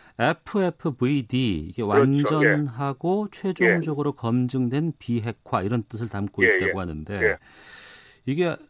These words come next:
Speaker 1: 지난해에는 좀 등장을 했지만 한동안 언급되지 않았던 용어였습니다.
Speaker 2: 어, 언급되지 않았다고 하더라도
Speaker 1: 예.
Speaker 2: 이제 한반도 비핵화 그리고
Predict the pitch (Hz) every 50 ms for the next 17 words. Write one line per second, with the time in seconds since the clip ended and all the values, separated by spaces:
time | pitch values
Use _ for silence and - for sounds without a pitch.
0 | _ _ _ _ _ - - - 120 147 196 247 269 277 285 269 262 254 247 233
1 | 220 220 214 202 190 165 160 175 170 - - 147 147 143 175 180 175 170 170 156
2 | - - 156 156 156 147 196 240 226 240 233 226 147 101 110 127 156 220 214 -
3 | - 190 170 165 147 92 92 120 175 - - 202 165 139 120 110 107 101 90 85
4 | 80 - - 85 78 76 - 80 67 67 78 117 143 160 - _ _ _ _ _
5 | _ - 101 104 107 104 107 110 110 110 110 110 110 110 110 113 113 135 - 330
6 | 381 - - 415 427 208 143 131 143 151 - _ _ 175 160 143 139 180 - 190
7 | 190 165 - 135 170 220 151 92 - 113 107 98 85 73 65 - - - 151 156
8 | 170 160 156 151 147 131 120 - 180 190 196 185 190 185 170 175 156 - 139 143
9 | 143 135 - _ - 170 170 170 165 139 143 147 147 151